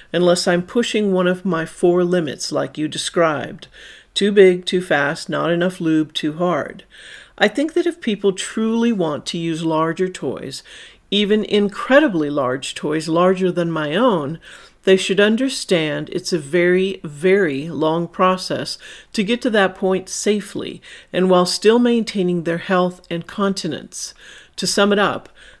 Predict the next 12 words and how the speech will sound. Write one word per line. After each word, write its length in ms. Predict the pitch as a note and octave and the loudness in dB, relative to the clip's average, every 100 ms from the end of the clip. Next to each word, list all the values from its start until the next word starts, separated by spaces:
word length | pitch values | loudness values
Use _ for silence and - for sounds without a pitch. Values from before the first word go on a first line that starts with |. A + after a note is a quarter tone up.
| - | 2
unless 340 | F#3+ G#3 - | 4 4 2
you're 80 | D#4 | 0
willing 280 | C4 G#3+ G#3+ | 2 0 -2
to 100 | F#3+ | -4
spend 340 | - F#3 F3 | 0 0 0
a 60 | C#3+ | -4
decade 800 | C3+ F#3+ G3+ - - - - | -2 2 2 -2 -10 -10 -10
stretching 720 | - - F#3+ F#3+ G3 D3 B2+ | -10 0 2 2 0 -8 -10
and 160 | - D#3 | -10 -12
healing 540 | - F#3+ F#3+ C#3+ C3 | -6 -2 -2 -2 -6
and 200 | A#2+ C#3+ | -6 -6
monitoring 680 | D3+ E3+ G3 F#3 C#3+ - C#3 | -2 2 2 2 -2 -8 -12